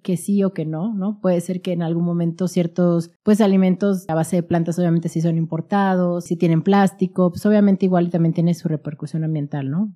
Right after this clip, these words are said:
El simple hecho de ser humanos, pues tenemos nuestra repercusión ambiental, pero ¿por qué vamos a explotar animales nada más porque sí, ¿no? O sea, solo porque así ha sido siempre,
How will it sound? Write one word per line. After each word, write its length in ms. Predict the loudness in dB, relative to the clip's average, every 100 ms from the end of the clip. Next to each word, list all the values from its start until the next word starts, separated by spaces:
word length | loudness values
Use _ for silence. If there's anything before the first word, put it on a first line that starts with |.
| -4
El 200 | -2 2
simple 240 | 4 4
hecho 160 | 2 2
de 60 |
ser 160 | 0 0
humanos, 400 | 0 0 -2 -4
pues 180 | -6 -8
tenemos 320 | -6 -6 -6
nuestra 260 | -8 -10 -12
repercusión 520 | -12 -14 -14 -8 -6
ambiental, 520 | -2 -2 -4 -4 -6 2
pero 220 | 4 4
¿por 300 | 4 2 0
qué 480 | 0 2 4 4 2
vamos 300 | 4 4 2
a 20 |
explotar 380 | -2 -4 -2 2
animales 480 | 4 6 6 6 6
nada 240 | 4 6
más 160 | 4 2
porque 300 | -2 -6 -6
sí, 340 | 2 2 2 _ _ -2
¿no? 260 | 2 4
O 80 | 2
sea, 240 | 2 0
solo 220 | 2 0 0
porque 240 | -4 -6
así 180 | -6 -6
ha 60 |
sido 260 | -6 -6 -8
siempre, 600 | -8 -8 -8 -6 -8 -10